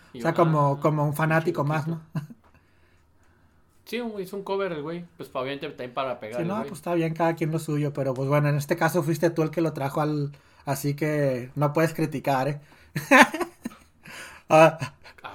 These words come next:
Speaker 1: huevo que puedo criticar
Speaker 2: ahora nos
Speaker 1: porque
Speaker 2: va a
Speaker 1: ya lo
Speaker 2: criticar
Speaker 1: hice.
Speaker 2: el Venom a nosotros, ¿no? <laughs>
Speaker 1: Hay que cantarle un tiro si nos critica, güey, que no sea hater,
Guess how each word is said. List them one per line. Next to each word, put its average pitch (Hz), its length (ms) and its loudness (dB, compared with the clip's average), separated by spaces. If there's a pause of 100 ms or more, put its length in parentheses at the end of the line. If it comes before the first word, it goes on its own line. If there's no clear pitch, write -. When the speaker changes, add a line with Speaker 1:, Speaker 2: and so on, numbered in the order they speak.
Speaker 1:
huevo 135 200 -4
que - 80 -10
puedo 156 140 -8
criticar 160 280 2
Speaker 2:
ahora 170 140 10
nos 196 80 8
Speaker 1:
porque 175 100 8
Speaker 2:
va 165 40 8
a 165 40 6
Speaker 1:
ya - 60 2
lo 196 60 4
Speaker 2:
criticar 156 280 2
Speaker 1:
hice. 180 60 6
Speaker 2:
el 175 60 6
Venom 170 320 6
a 170 60 4
nosotros, 160 480 0
¿no? 170 220 -4
<laughs> - 840 -14 (1700)
Speaker 1:
Hay 117 140 -8
que 131 100 -10
cantarle 123 320 -8
un 123 60 -14
tiro 131 180 -6
si - 100 -12
nos - 100 -14
critica, 117 420 -14
güey, 127 120 -8
que 117 60 -12
no 110 40 -12
sea - 160 -10
hater, 135 440 -12